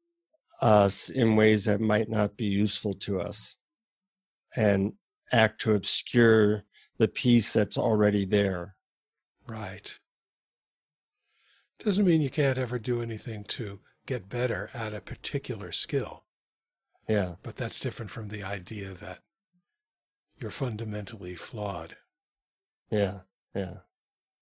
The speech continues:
Speaker 1: Wonderful. And, um,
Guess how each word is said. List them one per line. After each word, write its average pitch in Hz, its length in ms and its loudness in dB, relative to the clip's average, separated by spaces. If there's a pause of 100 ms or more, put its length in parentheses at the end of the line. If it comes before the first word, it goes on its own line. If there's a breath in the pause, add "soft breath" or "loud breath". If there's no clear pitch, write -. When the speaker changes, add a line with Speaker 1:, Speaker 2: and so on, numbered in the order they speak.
(1500 soft breath)
Speaker 1:
Wonderful. 120 600 6
And, 117 220 4
um, 117 520 2